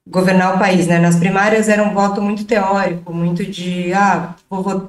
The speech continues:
muita gente pode votar por, por raiva ou, ou não votar, enfim. Mas também tem, tem um outro, um outro ponto, que é o Milei talvez seja um pouco difícil pra ele se descolar desse extremismo que ele construiu, dessa personalidade que ele construiu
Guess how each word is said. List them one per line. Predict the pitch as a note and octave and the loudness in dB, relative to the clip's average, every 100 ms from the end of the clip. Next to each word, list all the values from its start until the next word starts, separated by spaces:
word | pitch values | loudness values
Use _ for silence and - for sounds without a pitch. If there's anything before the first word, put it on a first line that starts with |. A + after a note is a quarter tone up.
| - | -8
muita | F3+ F#3+ | -2 -2
gente | F#3+ F#3+ | -2 -2
pode | G3 F3+ | -2 0
votar | F#3 F#3 F#3 | -2 0 -2
por, | F#3+ F#3 | -2 -6
por | F3 - F3 | -6 -6 -4
raiva | E3+ F#3+ F3+ E3 D#3+ | 0 0 0 -2 -4
ou, | D#3+ D#3+ | -6 -6
ou | - E3+ E3+ | -6 -2 2
não | F3 | 2
votar, | E3+ E3+ F#3 F3 F3+ | 0 0 0 0 -4
enfim. | F#3 - E3+ _ _ _ | -10 -18 -20 _ _ _
Mas | A3 A3+ A#3 B3 C#4 - - - _ | 0 2 4 2 0 -4 -10 -16 _
também | A#3 A3+ A#3 B3+ A3 | 0 2 2 2 0
tem, | A3+ G#3+ - | -2 -2 -6
tem | - G3+ | -6 -2
um | G3 G3 | 0 2
outro, | A3 A3 G#3 | 0 0 -4
um | F#3 E3+ E3+ E3+ | -2 -2 -2 -2
outro | F3+ F#3 F#3 | -4 -4 -4
ponto, | G3 G3+ G3 | -2 -2 -4
que | F#3+ G3 | -8 -4
é | F3+ F3 | -2 0
o | F3 | -2
Milei | F#3+ G3 G3+ G#3+ A#3 A#3 - - _ | -2 -2 0 0 0 0 -4 -16 _
talvez | A3 G#3+ G#3+ G#3+ | 0 2 0 0
seja | A3 G#3 | 0 2
um | G#3+ | 0
pouco | A3 | 0
difícil | A#3 - A#3+ A#3 | -2 -2 -2 -2
pra | G#3 | 0
ele | G3 F#3+ | 0 -2
se | - | -4
descolar | - - G#3 G3 G3+ | -10 -2 0 2 2
desse | G3+ G3 | 0 -4
extremismo | - F#3+ F#3+ F#3 F#3 | -6 -2 0 2 0
que | F3+ | 0
ele | F3 | -2
construiu, | F3+ F3+ - F3+ F3+ | -2 -4 -2 -2 0
dessa | F#3 E3 | -2 -4
personalidade | F3+ G3 G#3 G3 F#3+ F#3 G3 G3 | -8 -6 -2 -2 0 0 0 -2
que | F#3 | -6
ele | F3 | -8
construiu | F#3 F3+ F#3 F#3+ F#3+ F#3 | -8 -8 0 0 0 -4